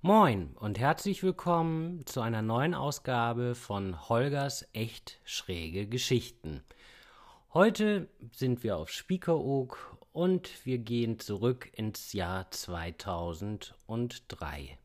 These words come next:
Nur wenige Menschen können gut Witze erzählen und Bundespräsident Johannes Rau war so ein Mensch. Einer seiner Scherze war zum Beispiel:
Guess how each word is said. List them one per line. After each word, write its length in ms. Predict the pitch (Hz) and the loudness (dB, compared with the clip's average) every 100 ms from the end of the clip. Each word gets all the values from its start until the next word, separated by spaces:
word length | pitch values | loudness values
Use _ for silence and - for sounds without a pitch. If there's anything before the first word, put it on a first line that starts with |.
| _ - - - | _ -20 -20 -2
Nur 180 | 175 185 | 2 4
wenige 320 | 196 190 127 | 4 4 2
Menschen 540 | 107 104 110 - 120 117 | 0 -2 -4 -4 -4 -2
können 260 | 131 131 | -2 -2
gut 260 | 135 156 - | -2 -6 -4
Witze 360 | 104 - - 69 | -6 -6 -12 -14
erzählen 640 | 69 - 71 67 62 62 - | -16 -14 -12 -14 -16 -18 -18
und 180 | 95 101 | -12 -4
Bundespräsident 1120 | 120 175 156 - - 113 107 101 98 95 - 101 | 2 4 4 -2 -6 -6 -4 -4 -4 -6 -8 -8
Johannes 540 | 101 92 98 85 - | -8 -6 -8 -8 -10
Rau 400 | 87 107 165 - - - - - | -6 -2 -2 -4 -14 -20 -20 -14
war 300 | 98 110 113 | -2 0 0
so 160 | 107 90 | -4 -8
ein 300 | 78 76 73 | -12 -14 -14
Mensch. 480 | 71 65 - - - - - - - - | -14 -12 -12 -14 -18 -20 -20 -20 -20 -10
Einer 320 | 104 139 135 | -4 -2 0
seiner 360 | 117 110 104 95 | -2 -2 -4 -6
Scherze 600 | 117 113 117 - 117 107 | -4 -4 -4 -6 -6 -2
war 240 | 110 98 | -4 -4
zum 220 | - 104 | -8 -6
Beispiel: 600 | 104 101 98 - 101 98 | -4 -4 -6 -6 -4 -4